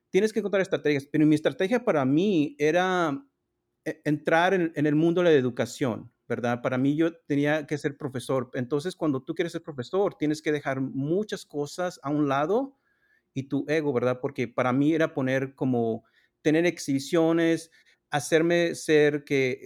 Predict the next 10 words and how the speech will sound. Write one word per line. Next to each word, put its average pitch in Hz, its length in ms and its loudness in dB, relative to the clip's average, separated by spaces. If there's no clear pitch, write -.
eh, 127 160 -2
soy 151 220 2
un 151 240 2
buen, 147 360 0
ah, 127 500 -2
asset, 147 480 -2
una 147 240 0
buena 147 200 0
importa-, 135 500 -4
eh, 127 160 -6